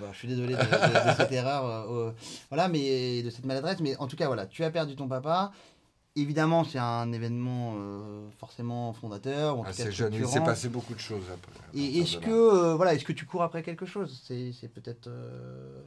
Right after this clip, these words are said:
Speaker 1: euh, pas très original de, de demander comme ça, mais, euh, est-ce que quand on est comme toi, comédien, euh, qu'on va à cent à l'heure, et cetera, est-ce qu'on a besoin de,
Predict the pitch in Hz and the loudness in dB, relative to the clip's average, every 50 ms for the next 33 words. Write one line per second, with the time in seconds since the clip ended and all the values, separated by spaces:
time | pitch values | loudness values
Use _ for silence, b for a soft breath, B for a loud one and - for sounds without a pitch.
0 | - b b b b b b b - - 123 123 123 123 123 - - 120 123 - | -20 b b b b b b b -18 -16 -14 -14 -14 -14 -14 -10 -10 -8 -6 -4
1 | 143 127 135 135 135 135 147 151 147 131 123 117 131 127 123 120 127 131 131 139 | -2 0 0 0 0 0 0 0 -2 -2 -4 -4 -4 -4 -2 0 0 0 -2 -2
2 | 135 156 156 156 156 185 180 170 143 127 120 117 117 113 113 113 113 b b b | -2 -4 -4 -4 -2 -2 -2 -2 -2 -2 -2 -2 -2 -2 -4 -6 -8 b b b
3 | b b - 123 120 - - - 165 170 165 170 143 131 127 - 131 127 123 123 | b b -8 -8 -8 -6 0 4 4 4 4 4 0 -2 -2 0 0 0 0 0
4 | 127 127 117 113 123 151 151 - 139 120 113 113 104 110 123 139 151 156 160 160 | 0 -2 -2 -2 -2 -2 -2 -2 -2 -4 -2 -4 -4 -2 -2 0 2 2 4 4
5 | 160 156 147 135 127 123 123 120 120 117 117 110 110 107 107 110 - 113 117 113 | 4 4 2 2 0 -2 -2 -4 -4 -4 -6 -6 -8 -10 -12 -10 -8 -6 -6 -6
6 | 104 - - 131 120 113 120 135 156 160 135 123 - - - 123 120 127 143 165 | -6 -4 -4 -2 -2 0 0 0 -2 -2 -4 -4 -8 -10 -8 -6 -4 -2 0 0
7 | 165 151 127 - - - 131 131 123 113 98 92 95 107 113 110 113 117 131 139 | 0 0 -2 -4 -6 -8 -6 -4 -4 -6 -6 -8 -10 -10 -10 -8 -6 -6 -6 -4
8 | 135 123 101 101 98 | -6 -6 -8 -10 -10